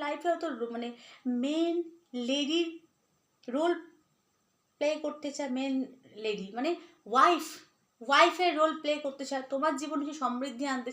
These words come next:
চায়, তোমাকে নিয়ে, তোমাকে সে তার হাজব্যান্ডের মতো দেখছে, এরকম তার থিঙ্কিং। আচ্ছা, এটা কিন্তু generally একটা রিডিং, কারোর পার্সোনাল বা পার্টিকুলার না। যেটুকু রেজোনেট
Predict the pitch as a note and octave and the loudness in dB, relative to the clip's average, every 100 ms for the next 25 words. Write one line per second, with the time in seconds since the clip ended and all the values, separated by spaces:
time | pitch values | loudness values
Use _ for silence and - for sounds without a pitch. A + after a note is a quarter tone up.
0 | B3+ B3 - - - - B3+ D4 D4+ D#4 | -4 -4 -8 -20 -10 -2 0 0 -2 -2
1 | D4 C#4 C4+ C4+ C4+ C#4+ C4+ C4 B3 - | -2 -2 -4 -6 -6 -4 -4 -4 -4 -2
2 | E4+ D#4+ D4+ D4+ C4+ C4 - C#4 C#4 _ | 0 2 0 -2 -2 -4 -6 -10 -10 _
3 | _ _ C4+ C#4 D4+ D4 C#4 - A3 G3 | _ _ -6 -2 -2 -2 -4 -8 -10 -10
4 | - C4+ C4+ A#3+ C4 B3+ C#4 - - - | -10 -6 -4 -2 -2 -2 -2 -4 -8 -18
5 | - - G3+ A3+ A#3+ B3 A#3 A#3+ G#3+ G#3+ | -20 -8 -4 0 0 0 -2 -4 -6 -6
6 | G#3 G#3+ G#3 A3 A3+ A3+ B3+ A3+ A3 A3 | -6 -4 -4 0 0 0 -4 -6 -6 -6
7 | G3+ A#3 A#3 G#3+ G#3 F#3+ F3+ - - A#3 | -6 -8 -6 -4 -4 -8 -12 -16 -8 -6
8 | A3+ A3+ A3+ G#3 A3+ A3+ | -4 -2 -2 -2 -4 -6